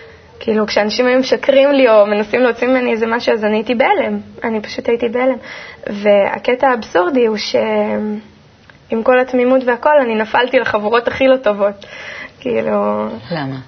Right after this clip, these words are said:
Speaker 1: <laughs> אמ, חיפשתי מישהו שיגן עליי.
Speaker 2: ואיך
Speaker 1: כאילו, מישהו
Speaker 2: חשבת
Speaker 1: ש-,
Speaker 2: שלהם יש איזשהו כוח הישרדות בעולם שיותר
Speaker 1: כן.
Speaker 2: ממה שלך יש?
Speaker 1: כן, ממש ככה. אני הייתי נצמדת ל-, לבנות האלה שהיו מנצלות אותי,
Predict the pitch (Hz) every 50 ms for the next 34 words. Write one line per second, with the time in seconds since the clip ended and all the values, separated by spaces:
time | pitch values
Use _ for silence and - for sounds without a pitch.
0 | - _ - 220 214 208 208 - - - - - _ - - - - 247 220 220
1 | 220 220 220 220 214 214 220 220 - - - _ _ - _ - - - - 277
2 | 277 277 - 285 277 269 269 - 262 - 262 226 220 220 226 247 269 269 262 220
3 | 208 214 208 214 - - _ _ - - _ _ - - - - - - - 156
4 | 151 147 170 220 220 226 233 220 160 139 - - 175 151 147 147 147 147 143 -
5 | 151 131 135 - - - 143 135 - - 143 143 139 151 143 - - - 135 123
6 | 123 131 147 139 143 139 139 135 131 131 135 135 135 127 139 - - - 233 226
7 | - - - - - 135 147 - - 202 196 - - - - - - - 226 226
8 | 226 214 214 - 233 214 214 220 226 220 - - 247 233 - - 247 220 - -
9 | - - - - - - - - - - - - _ - - - - - 220 214
10 | 214 214 220 220 226 233 233 247 254 262 285 294 240 220 - 254 233 233 226 -
11 | - 233 226 220 233 233 - 233 208 202 196 196 202 208 214 202 196 208 208 214
12 | 220 220 220 240 220 214 214 - - - 214 226 220 214 214 - - - 226 233
13 | 233 - 254 254 - - 247 247 240 240 233